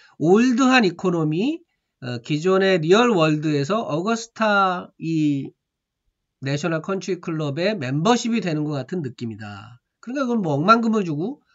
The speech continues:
어, 줘도 살 수 있는 거죠. 그런데, 어, 메사리 보고서를 잘 읽어보면은, 어, 이런 어떤 그 문화적인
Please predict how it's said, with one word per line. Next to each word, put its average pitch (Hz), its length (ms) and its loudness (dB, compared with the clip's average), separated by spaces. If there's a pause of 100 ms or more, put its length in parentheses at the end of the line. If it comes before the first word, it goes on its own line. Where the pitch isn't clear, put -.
(180)
어, 123 160 -6
줘도 139 240 -6
살 240 200 -6
수 - 100 -6
있는 120 200 -4
거죠. 104 160 -12
그런데, 247 580 2 (500)
어, 156 220 -2
메사리 226 380 0
보고서를 220 400 0
잘 202 260 -6
읽어보면은, 160 920 -2 (600)
어, 139 460 -4
이런 240 340 2
어떤 208 800 0 (840)
그 151 100 -8
문화적인 226 1080 4